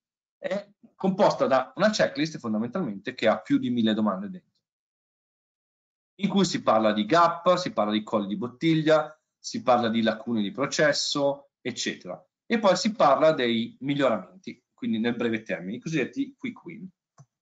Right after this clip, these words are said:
Ehm, diciamo, in-, per queste cose qua, diciamo, ci sono le cinque aree del mez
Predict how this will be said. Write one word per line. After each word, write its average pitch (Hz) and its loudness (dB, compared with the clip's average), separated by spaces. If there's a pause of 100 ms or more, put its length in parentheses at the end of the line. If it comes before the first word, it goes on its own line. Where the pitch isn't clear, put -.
(1000)
Ehm, 143 0
diciamo, 143 2
in-, 156 -10
per 180 0
queste 170 -2
cose 247 0
qua, 190 4
diciamo, 170 0
ci - -10
sono 147 -2
le 156 -4
cinque 175 0
aree 120 2
del 151 -2
mez 117 -4